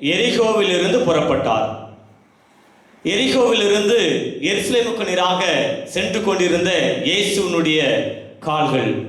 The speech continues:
விரைந்து ஓடியது. "என்னுடைய கால்கள் சமாதானத்தை நற்செய்தியாக இந்த உலகத்திற்கு அறிவிக்கிறது" என்று சொல்லி, இயேசு வருகிறார் என்று எல்லா பிள்ளைகளும் கேள்விப்பட்டார்கள்.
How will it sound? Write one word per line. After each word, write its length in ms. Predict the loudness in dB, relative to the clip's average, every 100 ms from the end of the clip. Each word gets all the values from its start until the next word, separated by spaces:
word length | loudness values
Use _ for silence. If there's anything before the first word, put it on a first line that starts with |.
| -12 -18 -20 -20 -20 _ _ _ -16
விரைந்து 580 | -4 0 2 2 2 4
ஓடியது. 720 | 2 2 2 2 2 0 -2 -8 -12 -20 -20 _ _ _ _
"என்னுடைய 340 | -6 -2 -2 0
கால்கள் 560 | 0 2 2 0 0
சமாதானத்தை 840 | 0 0 0 0 2 0 0 0 0 0 -2 -4 -10 -8
நற்செய்தியாக 760 | -4 -2 0 0 0 0 0 0
இந்த 140 | 2
உலகத்திற்கு 840 | 2 2 0 0 -2 0 0 0 0
அறிவிக்கிறது" 800 | 0 0 0 2 2 2 2 0
என்று 200 | 0 0
சொல்லி, 420 | 0 -2 -2 -4 -10 -14 -20 -20 -20 -20 -20 -20 -20 -6
இயேசு 400 | -2 0 2 2
வருகிறார் 520 | 2 2 0 0 0
என்று 300 | 0 0 0 2 0 0 -4 -8 -14 -6
எல்லா 380 | -2 0 0 0
பிள்ளைகளும் 460 | 2 2 2 0
கேள்விப்பட்டார்கள். 1000 | 0 0 0 0 2 2 2 0 0 -4